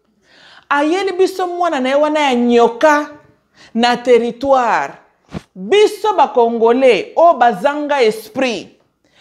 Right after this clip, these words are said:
Bazwi, ba encadrer mwana ya nyoka,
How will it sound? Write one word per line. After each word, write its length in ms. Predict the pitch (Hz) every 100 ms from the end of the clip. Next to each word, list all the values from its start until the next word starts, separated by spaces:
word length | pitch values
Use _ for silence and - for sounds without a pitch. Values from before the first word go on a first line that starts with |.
| - -
Bazwi, 840 | 208 277 277 214 302 359 370 370 - _ -
ba 280 | 196 254
encadrer 540 | 254 254 254 214 285 311
mwana 360 | 294 294 269
ya 140 | 220 214
nyoka, 680 | 214 208 202 - 254 277